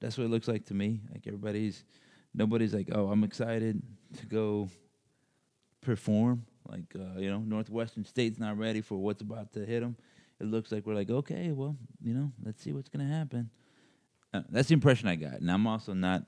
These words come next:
in the stadium. I wasn't in the stadium this weekend. So, you know, you let me know what you saw out there. If it looked, you know, what I was talking about, like, enthusiastic, that they were ready to go,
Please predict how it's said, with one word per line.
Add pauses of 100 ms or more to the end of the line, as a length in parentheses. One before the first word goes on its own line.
in
the
stadium.
I
wasn't
in
the
stadium
this
weekend. (440)
So, (460)
you
know,
you
let
me
know (100)
what
you
saw
out
there.
If
it
looked, (960)
you
know, (1400)
what
I
was
talking
about, (120)
like,
enthusiastic,
that
they
were
ready
to
go,